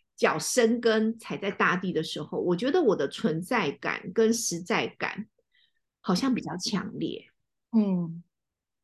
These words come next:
Speaker 1: 对，这个是身体的一个感觉。可是呢，身体的感觉好像有带到我心里面的感觉，这是我自己的感受啦。好像我就是好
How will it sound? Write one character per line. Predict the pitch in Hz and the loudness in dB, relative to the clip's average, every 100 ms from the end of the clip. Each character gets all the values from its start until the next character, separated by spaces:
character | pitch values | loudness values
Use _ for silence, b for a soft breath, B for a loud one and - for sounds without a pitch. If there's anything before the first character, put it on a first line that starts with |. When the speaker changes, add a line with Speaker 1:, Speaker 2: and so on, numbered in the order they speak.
| _ _ - | _ _ 2
Speaker 1:
对， | 175 - - 214 _ _ _ | 2 2 -6 -16 _ _ _
这 | - 277 | -2 4
个 | 226 | 4
是 | 220 262 226 196 | 2 4 6 6
身 | 190 240 233 | 4 2 2
体 | 247 | 0
的 | 170 151 | 0 -2
一 | |
个 | 196 | -2
感 | 180 110 - | -4 -4 -6
觉。 | - - - - - | -12 -10 -8 -10 0
可 | 214 | 0
是 | 214 381 | 4 2
呢， | 339 | 2
身 | 330 349 370 | 0 0 2
体 | 285 | 2
的 | 160 | 2
感 | 151 113 | 0 -2
觉 | 160 | 0
好 | 190 | 0
像 | 180 381 | 2 4
有 | 370 | 2
带 | - 277 | 2 0
到 | 247 | 2
我 | 233 156 | 2 2
心 | 151 240 254 | -2 -4 -2
里 | 165 | 0
面 | 202 | 0
的 | 180 | -2
感 | - - | -4 -8
觉， | 185 | -6
这 | 160 | -4
是 | 254 | -2
我 | 277 147 | 0 0
自 | - | -2
己 | - | -8
的 | |
感 | - - - | -8 -12 -8
受 | - - 50 | -8 -6 -8
啦。 | - B B B B B | -12 B B B B B
好 | 208 | 0
像 | 220 330 269 | 2 4 4
我 | |
就 | 180 247 | 4 2
是 | 240 - 233 | 0 0 0
好 | 226 | 0